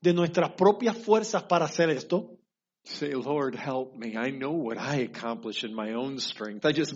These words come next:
Speaker 2: mess things up."
Speaker 1: Clamando al Señor, "Señor, ayúdame, porque yo conozco la realidad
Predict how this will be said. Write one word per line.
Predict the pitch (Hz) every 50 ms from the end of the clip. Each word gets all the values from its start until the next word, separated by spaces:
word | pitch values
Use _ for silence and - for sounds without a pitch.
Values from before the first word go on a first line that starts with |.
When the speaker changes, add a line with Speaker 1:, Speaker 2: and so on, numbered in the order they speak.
| 131 135
Speaker 2:
mess | 139 139 135 - - -
things | - - 131 120 117 120 110 104
up." | 135 139 135 110 - - - - _ _ _ _ _ _ _ _ _ _ _ _ _ _ _ _ _
Speaker 1:
Clamando | - 175 165 160 170 185 214 226 226 214
al | 202 190
Señor, | - 196 180 175 175 175 170
"Señor, | 175 - 165 175 190 220 233
ayúdame, | 214 208 233 240 254 247 226 208 185 165 156
porque | 135 - 151 147 - - 190 165
yo | 170 202 208
conozco | - - 226 208 196 196 226 302 285 - - 254 233
la | 214 208
realidad | 185 180 196 196 190 185 180 175 165 175 190 240 233 196 175 175 175